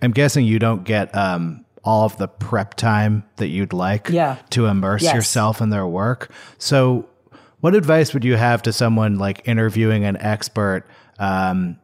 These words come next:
Speaker 1: who wants to get to an interesting place with them, but maybe doesn't have this, the foothold that you'd want?
Speaker 2: It's really something that I struggle with. That is the thing that I found hardest in this job, especially as somebody who's used to doing all of my research, having to rely on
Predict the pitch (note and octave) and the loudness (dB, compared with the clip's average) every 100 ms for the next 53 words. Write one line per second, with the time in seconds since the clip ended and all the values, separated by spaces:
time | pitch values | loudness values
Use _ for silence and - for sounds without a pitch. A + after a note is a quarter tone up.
0 | - G2+ A2 G#2 G#2 G2 G2 - B2+ D#3+ | -12 -2 0 0 0 -2 -4 0 2 2
1 | - C3 G#2 B2 - C3 A#2 A2 A2+ A#2 | 2 -2 0 -2 0 0 0 0 0 0
2 | G#2+ - G#2 - A#2+ A2+ - G#2+ G2 F#2+ | 0 -2 -4 -2 0 0 -2 -4 -2 -2
3 | F#2 F#2 F2+ _ _ _ A#2+ A2 A2+ G#2+ | 0 -2 -6 _ _ _ 0 2 4 2
4 | G#2 G2 G2 F2+ F#2+ - G2+ G2 - A#2 | 0 0 -2 -4 -6 -8 -8 -6 -2 0
5 | F2+ F#2 E2+ D#2 - G#2+ F2 F2+ F2+ E2+ | 0 0 -2 -6 -10 -8 -6 -6 -6 -6
6 | D2+ - _ _ _ _ _ _ _ _ | -6 -10 _ _ _ _ _ _ _ _
7 | _ A#3 E3+ F3 G#3+ G3+ G3 F#3+ D#3+ D#3+ | _ -4 -2 0 0 0 0 -2 -2 -2
8 | C#3 D#3 - - D#3+ D3+ C#3+ C#3 B2+ - | -2 -4 -4 -2 -2 -2 -4 -4 -6 -10
9 | - - F#3+ - F3+ F3 F3+ E3+ D3 - | -16 -2 -2 0 -2 -2 0 0 0 -2
10 | E3+ D#3 - F3+ E3+ D3+ D3+ D3 C#3+ - | -2 -2 -2 -2 -2 -4 -4 -4 -4 -4
11 | D3 C#3 - F#3+ F3+ - D#3+ - E3 D3 | -4 -4 -4 -2 -2 -2 -2 0 -2 -2
12 | D3 C#3+ E3+ - D3+ D#3 D3+ E3 E3 D3+ | -4 -2 -2 -2 -4 -2 0 0 0 0
13 | C#3+ C#3 - C#3+ C#3 - F3 E3 D#3 D3 | -2 -4 -2 -2 -2 -4 -6 -4 -4 -4
14 | - D3 D3+ D#3 D3+ C#3+ C#3+ C3+ C3+ | -4 -6 -2 -2 -2 -4 -6 -8 -10